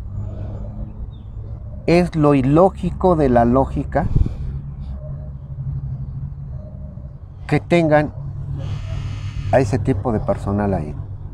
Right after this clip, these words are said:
Es por eso que yo le hago la petición al señor presidente de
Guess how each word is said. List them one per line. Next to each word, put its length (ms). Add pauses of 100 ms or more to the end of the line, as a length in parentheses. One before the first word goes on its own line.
(760)
Es 80
por 120
eso 220
que 120
yo 120
le 100
hago 160
la 120
petición 540
al 60
señor 320
presidente 560
de 160